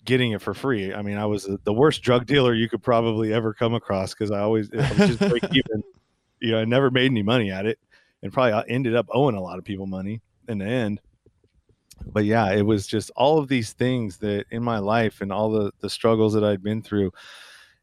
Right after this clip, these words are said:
Speaker 1: and I managed to find a way through that. You know, it took me, it took me a long time, but in the end, you know, now I have a, uh, you know, I make six figures. I'm a, a, a union foreman. I, I work for my, uh,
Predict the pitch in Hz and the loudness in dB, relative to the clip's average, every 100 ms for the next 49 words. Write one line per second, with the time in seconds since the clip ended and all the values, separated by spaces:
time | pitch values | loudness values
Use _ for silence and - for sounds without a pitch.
0 | _ - 117 110 113 135 151 123 - 123 | _ -2 2 4 4 4 2 2 0 0
1 | - 131 127 120 113 117 110 107 - _ | 2 2 4 4 4 4 2 -2 -10 _
2 | _ _ - 120 151 117 82 76 _ _ | _ _ -6 0 2 0 -4 -12 _ _
3 | _ _ _ - 104 104 110 - 196 - | _ _ _ -10 -4 -2 0 2 0 2
4 | 151 127 117 - - - 151 110 117 123 | 0 0 -4 0 0 0 0 0 2 0
5 | 127 123 113 117 104 _ _ - 120 113 | 0 -2 -2 -2 -6 _ _ 2 4 4
6 | 131 117 113 160 120 113 110 - 107 107 | -2 -2 0 2 0 -2 -8 -10 -6 -4
7 | 110 107 - 107 120 120 113 104 113 107 | -4 -4 -6 -4 -2 0 -2 -2 -4 -4
8 | 101 104 101 95 95 92 - 95 98 101 | -2 -2 0 -2 -2 -4 -6 -6 -4 -4
9 | - 98 104 - - 107 - 113 104 98 | -4 -4 -4 -4 -4 -4 0 0 2 0
10 | 90 - - 98 95 92 87 90 87 - | -2 -6 -8 -6 -6 -8 -10 -10 -10 -10
11 | 92 90 95 113 107 101 107 110 104 95 | -8 -4 0 2 2 2 2 4 4 2
12 | 92 90 92 95 101 - - 101 101 98 | 0 -2 0 2 2 0 -2 0 2 0
13 | 98 92 | 0 -2